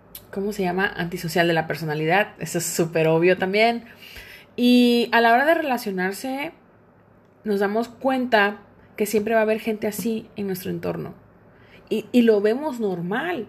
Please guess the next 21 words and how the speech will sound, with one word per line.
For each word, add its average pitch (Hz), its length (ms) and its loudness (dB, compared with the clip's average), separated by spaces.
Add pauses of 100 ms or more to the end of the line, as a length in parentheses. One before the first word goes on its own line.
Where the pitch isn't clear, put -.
lo 202 140 -2
vemos 226 400 -2
como, 196 480 -2 (320)
pues 262 160 0
es 269 120 -6
que 320 120 6
él 330 80 6
es 339 100 4
así. 262 500 -6
No, 185 720 -4
la 175 140 -4
gente 240 440 -6
trae 208 280 -8
trastornos 214 760 -8
bien 208 260 0
cabrones 214 500 -2
que 196 120 -6
no 180 140 2
están 220 320 -2
siendo 202 380 -6
atendidos. 180 1160 -6